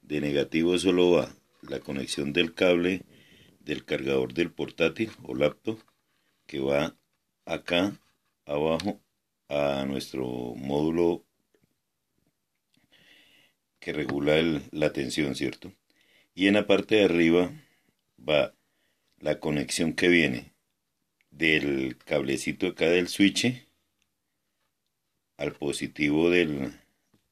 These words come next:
del regulador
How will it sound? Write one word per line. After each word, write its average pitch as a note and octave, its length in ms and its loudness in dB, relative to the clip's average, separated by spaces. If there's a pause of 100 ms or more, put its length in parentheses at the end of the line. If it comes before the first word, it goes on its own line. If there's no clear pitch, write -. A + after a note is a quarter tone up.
(1000)
del C#2 840 -2 (120)
regulador C#2 680 0